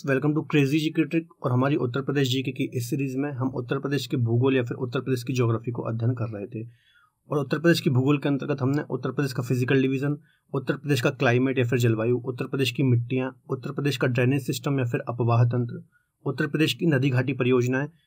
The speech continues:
उत्तर प्रदेश के वन, उत्तर प्रदेश के नेशनल पार्क, ये सभी टॉपिक हमने डिटेल में कवर किए हुए हैं। तो यदि आपने मेरे प्रीवियस वीडियो नहीं देखे हैं तो आप हमारे उत्तर प्रदेश जीके की प्लेलिस्ट में जाकर के देख सकते हैं। इसके अलावा आज का हमारा टॉपिक रहेगा उत्तर प्रदेश की कृषि या फिर पशुपालन या फिर एनिमल हस्बेंड्री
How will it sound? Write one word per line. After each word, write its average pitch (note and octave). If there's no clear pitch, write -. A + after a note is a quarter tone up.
उत्तर C#3+
प्रदेश C#3+
के -
वन, B2
उत्तर D3+
प्रदेश C#3+
के E3+
नेशनल C#3
पार्क, C3+
ये D#3+
सभी E3
टॉपिक D#3
हमने C#3+
डिटेल B2+
में D3+
कवर A#2+
किए B2
हुए A2
हैं। A2
तो C3
यदि D3
आपने E3
मेरे E3
प्रीवियस C3+
वीडियो D3
नहीं C#3+
देखे C#3+
हैं E3
तो D#3
आप C3
हमारे C#3
उत्तर C3+
प्रदेश C3
जीके B2
की C3+
प्लेलिस्ट B2+
में C3
जाकर A2+
के C3
देख A#2
सकते -
हैं। A2+
इसके B2
अलावा C#3
आज A#2+
का C3+
हमारा C3+
टॉपिक C3+
रहेगा C3+
उत्तर D3+
प्रदेश C#3
की E3
कृषि B2+
या B2
फिर A#2+
पशुपालन A#2
या A2+
फिर D3
एनिमल C#3
हस्बेंड्री A#2+